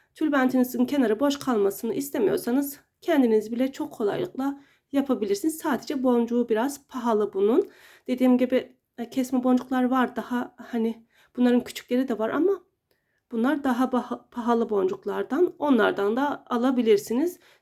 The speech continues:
Daha küçük düşer diye düşünüyorum. Çünkü sarı boncukla da bir ara denemiştim. Daha küçük düşmüştü. Bu sefer de bununla denemek istedim. Dediğim gibi burası başlangıç noktası.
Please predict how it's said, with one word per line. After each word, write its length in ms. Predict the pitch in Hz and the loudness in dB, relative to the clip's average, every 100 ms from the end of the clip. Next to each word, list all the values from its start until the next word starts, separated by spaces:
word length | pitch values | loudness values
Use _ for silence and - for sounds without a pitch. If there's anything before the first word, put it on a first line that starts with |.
| - | -8
Daha 280 | 277 294 285 | -4 -4 -6
küçük 300 | - - - | -12 -12 -8
düşer 440 | 196 185 180 - _ _ | -4 -4 -4 -8 _ _
diye 220 | 262 202 | 2 2
düşünüyorum. 640 | 226 - 277 277 277 285 285 - - _ _ | 2 -2 4 6 6 4 0 -16 -20 _ _
Çünkü 220 | - 254 | -4 -4
sarı 420 | 254 - - 285 269 | -4 -8 -4 0 2
boncukla 340 | 262 254 269 | 2 0 -2
da 140 | 240 | 0
bir 160 | 233 254 | 0 0
ara 200 | 247 240 | 0 2
denemiştim. 680 | 240 254 247 - 320 339 294 | 2 4 2 0 -2 -2 -2
Daha 220 | 254 277 | -2 -2
küçük 280 | - - - | -6 -18 -12
düşmüştü. 540 | 208 - - 349 392 _ _ _ _ | -8 -8 -4 -4 -4 _ _ _ _
Bu 40 | - | -4
sefer 320 | 269 226 208 | 0 2 0
de 140 | 311 | -2
bununla 380 | 269 254 226 202 | 2 4 4 2
denemek 360 | 196 190 220 262 | 2 2 0 -2
istedim. 600 | - - 180 247 302 - _ _ _ _ _ _ _ - | -10 -8 -4 -2 -4 -6 _ _ _ _ _ _ _ -12
Dediğim 220 | - 214 | -2 0
gibi 200 | 220 220 | 0 -2
burası 360 | 247 226 294 269 | -2 -4 -4 -4
başlangıç 640 | 220 226 190 180 196 - | -4 -2 -2 0 -2 -2
noktası. 680 | 269 277 269 - 277 285 | -4 -4 -10 -4 -2 -2